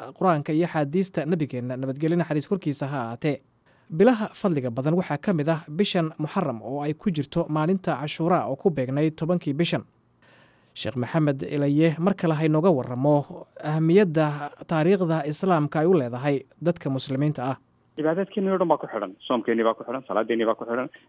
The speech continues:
Speaker 2: salaadaha barkood, yacni, eh, zakadii baa ku xidhan, xajkii baa ku xidhan.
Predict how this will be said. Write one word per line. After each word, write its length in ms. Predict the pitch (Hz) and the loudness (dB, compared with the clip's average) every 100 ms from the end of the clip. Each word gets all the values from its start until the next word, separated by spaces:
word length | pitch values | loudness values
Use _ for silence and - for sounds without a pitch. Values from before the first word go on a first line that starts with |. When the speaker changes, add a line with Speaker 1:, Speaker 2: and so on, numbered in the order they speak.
| - 113 | -6 0
Speaker 2:
salaadaha 280 | 110 120 117 | 2 2 0
barkood, 300 | 110 123 135 - _ _ - | -2 -2 -2 -6 _ _ -8
yacni, 200 | 113 113 | -2 0
eh, 800 | 110 107 113 107 120 123 127 107 | 0 -2 -6 -4 -4 0 0 4
zakadii 300 | 123 131 120 | 4 4 4
baa 120 | 110 - | 2 0
ku 80 | |
xidhan, 280 | - 117 127 - | 0 0 0 -2
xajkii 260 | 139 - 123 | -2 0 2
baa 100 | 113 | 2
ku 80 | 131 | 0
xidhan. 260 | 123 123 | -2 -2